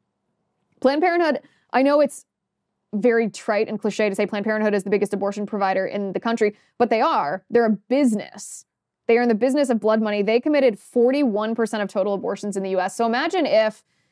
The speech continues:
they were not getting taxpayer money. Because th-, this is the thing. A lot of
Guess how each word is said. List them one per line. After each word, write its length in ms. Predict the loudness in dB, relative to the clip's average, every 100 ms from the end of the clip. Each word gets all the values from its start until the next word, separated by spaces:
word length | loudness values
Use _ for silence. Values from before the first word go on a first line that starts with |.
| _ 2
they 120 | 2
were 120 | 4
not 300 | 0 -2 -2
getting 220 | -2 -4
taxpayer 520 | -4 -8 -8 -8 -6 -6
money. 280 | -12 -16 _ _ _ _ 0
Because 180 | 4 4
th-, 140 | 2
this 220 | 2 2
is 80 | 2
the 120 | 2
thing. 300 | 0 -2 -6 -14 _ _
A 60 | 2
lot 300 | 4 2 0
of 100 | -4